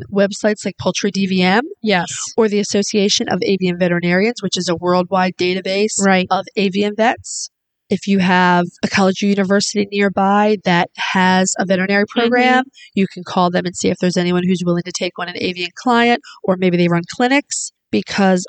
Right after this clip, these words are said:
Speaker 1: when sour crop hits or a blockage hits and you can't get it to pass, you need a veterinarian A S A P.
Speaker 2: Yeah,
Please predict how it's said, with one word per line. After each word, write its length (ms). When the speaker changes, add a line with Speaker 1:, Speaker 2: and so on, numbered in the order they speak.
Speaker 1:
when 500
sour 400
crop 200
hits 440
or 320
a 100
blockage 500
hits 280
and 100
you 160
can't 220
get 140
it 80
to 80
pass, 440
you 140
need 180
a 60
veterinarian 580
A 240
S 320
A 220
P. 320
Speaker 2:
Yeah, 240